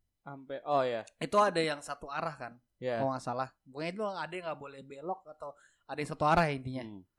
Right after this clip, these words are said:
Speaker 2: Gue salah di situ, jadinya, oh ya udah gue mundur.
Speaker 1: Hmm.
Speaker 2: Intinya itu gue, gue lawan arah.
Speaker 1: Hmm.
Speaker 2: Logikanya kalau misalkan ini satu arah nih, lu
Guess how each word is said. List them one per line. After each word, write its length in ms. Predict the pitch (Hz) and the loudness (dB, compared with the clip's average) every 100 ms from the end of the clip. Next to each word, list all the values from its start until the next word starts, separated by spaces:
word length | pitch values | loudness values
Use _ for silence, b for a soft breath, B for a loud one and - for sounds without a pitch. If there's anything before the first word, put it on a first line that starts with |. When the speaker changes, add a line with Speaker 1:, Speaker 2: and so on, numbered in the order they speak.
| _ _ _ _ _ _ _ _ _ | _ _ _ _ _ _ _ _ _
Speaker 2:
Gue 180 | 143 185 | 4 8
salah 280 | 202 214 | 10 12
di 100 | 202 | 12
situ, 280 | 175 185 180 170 160 | 10 8 10 12 10
jadinya, 480 | 143 131 160 190 175 - _ _ | 8 4 4 4 0 -8 _ _
oh 80 | - | -8
ya 120 | 139 | -8
udah 120 | 127 180 | -4 -2
gue 140 | 165 | 0
mundur. 480 | 156 185 156 131 127 120 | 4 6 8 8 6 2
Speaker 1:
Hmm. 160 | 120 | -4
Speaker 2:
Intinya 280 | 120 - 151 | -4 0 0
itu 100 | 190 | -2
gue, 200 | 202 240 220 | -2 0 0
gue 120 | 156 180 | 0 2
lawan 280 | 170 147 | 2 2
arah. 320 | 147 160 139 113 - _ | 2 4 4 2 -8 _
Speaker 1:
Hmm. 360 | 127 120 123 110 - _ _ _ _ _ _ _ _ - | -14 -12 -14 -18 -20 _ _ _ _ _ _ _ _ 4
Speaker 2:
Logikanya 840 | 185 180 185 226 240 147 147 175 | 4 4 2 4 4 0 -2 -6
kalau 200 | - 160 | -6 -8
misalkan 500 | 151 151 147 147 143 147 | -8 -12 -10 -10 -10 -16
ini 140 | 147 | -20
satu 260 | 143 139 139 | -18 -14 -8
arah 240 | 139 147 | -6 -4
nih, 200 | 131 131 | -4 0
lu 200 | 147 247 | 4 4